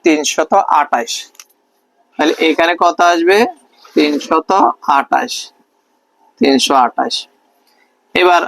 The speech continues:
আমরা লসাগু করবো। লসাগু হলো এখানে কত? লসাগু পঁয়তাল্লিশ আসবে, লসাগু পঁয়তাল্লিশ। তো পঁয়তাল্লিশ কিভাবে আসে দেখো, আমি একটু দেখিয়ে দিচ্ছি। প-, পনেরো আর পঁয়তাল্লিশের লসাগু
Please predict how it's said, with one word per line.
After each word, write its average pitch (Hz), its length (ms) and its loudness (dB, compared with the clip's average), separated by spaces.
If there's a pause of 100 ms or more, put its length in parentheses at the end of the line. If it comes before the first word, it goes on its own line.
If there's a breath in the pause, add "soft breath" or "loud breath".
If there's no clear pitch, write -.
আমরা 165 240 2
লসাগু 165 300 0
করবো। 135 220 0
লসাগু 160 380 0
হলো 190 160 2 (180)
এখানে 170 260 -4
কত? 170 160 0 (420)
লসাগু 160 320 0 (120)
পঁয়তাল্লিশ 185 420 0 (100)
আসবে, 117 200 -8 (1160)
লসাগু 151 540 2 (120)
পঁয়তাল্লিশ। 135 520 -2 (1600 loud breath)
তো - 140 2
পঁয়তাল্লিশ 185 380 0
কিভাবে 208 340 4
আসে 190 160 -6
দেখো, 226 140 2
আমি 165 80 -2
একটু 165 160 -4
দেখিয়ে 156 240 0
দিচ্ছি। - 260 -4
প-, 139 180 -2 (440)
পনেরো 165 380 4 (400)
আর 170 140 2 (100)
পঁয়তাল্লিশের 165 600 0
লসাগু 165 260 0